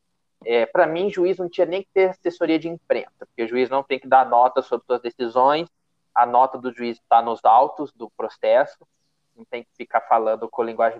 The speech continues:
polida pra, pra, pra falar sobre posições políticas nem nada. É, então, como estudante de direito, é uma vergonha a gente chegar no momento de a gente ter procuradores, juízes que fizeram parte de uma operação tão sensível,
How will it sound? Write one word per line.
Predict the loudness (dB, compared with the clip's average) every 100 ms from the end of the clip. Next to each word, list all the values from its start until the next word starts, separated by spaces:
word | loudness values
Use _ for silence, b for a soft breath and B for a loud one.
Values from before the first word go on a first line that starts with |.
| -10
polida | -10 -10 -10 -8
pra, | 0 4 4 2
pra, | -4 -4
pra | -6 -4 0
falar | 0 0
sobre | -4 -10 -8 -12 -12 -14 -6
posições | -6 -6 -14 -14 -14 -16
políticas | -12 -12 -12 -14
nem | -2
nada. | 4 6 4 2 -8 _ _ _
É, | -2 2 4 2 0
então, | -4
como | -2 -4
estudante | -4 -6 -8 -8
de | -20
direito, | -12 -4 -2 0 -2
é |
uma | 0 0
vergonha | 0 -2 -6 -4 0 0 -2 -6 -10 _ _ -4
a | -4
gente | -4 -8
chegar | -4 -2 2 2
no | 0
momento | -2 -4 -6 -8
de | -12
a |
gente | -12 -10
ter | -6
procuradores, | -4 0 2 4 4 4 4 2 _ _ _ _
juízes | -2 0 0 -2 -12 _ _ _ _ _ _
que | -18 -12
fizeram | 2 2 4
parte | 2 2 0
de |
uma | -4
operação | 0 2 0 -4 -6
tão | -4 -6
sensível, | -6 -12 -12 _ _ -6 -6 -4 -4 -4